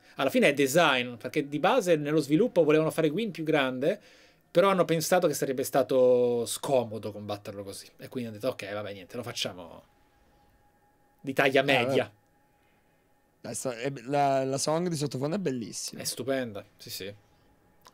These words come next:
Speaker 1: Mamma mia.
Speaker 2: Ce la farà a dargli la botta finale?
Speaker 1: Yes.
Speaker 2: Olè, andato. Comunque è molto bello perché è una divinità con questi serpenti che escono da sotto, è molto fi-, è veramente figo.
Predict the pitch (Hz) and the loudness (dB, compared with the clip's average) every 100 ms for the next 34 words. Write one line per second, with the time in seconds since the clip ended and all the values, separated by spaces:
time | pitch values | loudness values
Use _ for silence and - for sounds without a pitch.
0 | - 110 95 87 85 - 135 175 185 165 | -20 -16 -16 -16 -8 -2 0 2 4 2
1 | 156 151 156 147 160 190 180 185 262 247 | 2 2 0 0 -2 2 2 4 2 -2
2 | 123 220 - 185 151 - - _ _ 196 | -4 -2 0 0 0 -4 -16 _ _ -4
3 | 160 135 147 190 _ _ _ _ _ _ | -2 -2 -2 -4 _ _ _ _ _ _
4 | _ _ _ _ _ _ _ _ _ - | _ _ _ _ _ _ _ _ _ -2
5 | 214 202 208 220 196 185 196 208 165 151 | 0 2 2 0 2 4 4 4 2 0
6 | 160 160 160 160 160 151 180 180 160 147 | 0 0 -2 -2 -2 2 4 4 2 -4
7 | 143 143 147 143 160 151 151 147 147 151 | -4 -2 -4 0 -2 -2 -4 0 2 0
8 | 147 - 165 156 135 - 143 143 - 135 | 0 -4 -4 -4 -4 -2 -2 -4 -6 -8
9 | 131 127 123 - 135 120 131 131 117 107 | -8 -8 -12 -12 -14 -10 -8 -8 -10 -14
10 | - - | -16 -20